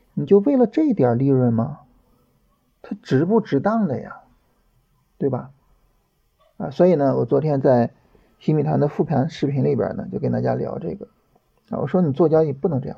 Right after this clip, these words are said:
做。我知道我们很多人的交易经验可能都是这样，就是买了一只股票被套，啊，然后呢，就苦熬着等着它解套，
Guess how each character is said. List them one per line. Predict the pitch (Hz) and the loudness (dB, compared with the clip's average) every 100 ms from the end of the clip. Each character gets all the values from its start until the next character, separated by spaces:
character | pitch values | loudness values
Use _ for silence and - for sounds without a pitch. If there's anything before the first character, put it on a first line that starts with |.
| - | -16
做。 | - - _ _ - - - - _ _ _ _ _ _ _ _ - | -20 -20 _ _ -20 -20 -20 -20 _ _ _ _ _ _ _ _ -4
我 | 202 | 0
知 | 202 | 4
道 | 240 247 | 8 8
我 | |
们 | 156 185 180 | 8 2 0
很 | - 165 147 | -2 0 8
多 | 233 | 8
人 | 247 170 | 8 6
的 | 147 | 4
交 | 175 165 | 6 4
易 | 147 | 4
经 | 165 170 | -2 0
验 | 165 139 | 0 -2
可 | - | -2
能 | 127 | 0
都 | 143 180 | 0 0
是 | 135 | -2
这 | 131 | -2
样， | 113 - _ _ _ _ - | -2 -6 _ _ _ _ -12
就 | 143 | -10
是 | 151 139 | -6 -4
买 | 135 127 | -2 0
了 | 139 | -2
一 | 151 | -2
只 | 165 | -4
股 | 135 | -4
票 | 139 139 | -4 -4
被 | 139 139 | -4 -6
套， | 139 - 160 131 _ _ _ _ _ _ _ _ - | -8 -8 -6 -6 _ _ _ _ _ _ _ _ -4
啊， | 147 | -2
然 | 143 165 | 2 4
后 | 220 202 | 4 2
呢， | 170 156 - _ _ _ | 0 -2 -8 _ _ _
就 | - 135 | -6 -6
苦 | 135 - 147 131 | -6 -8 -2 0
熬 | 127 151 | 2 2
着 | 156 135 | 4 2
等 | 117 135 127 | 0 -4 -2
着 | 120 | -4
它 | 135 | -6
解 | 135 127 107 | -8 -8 -8
套， | - - | -10 -14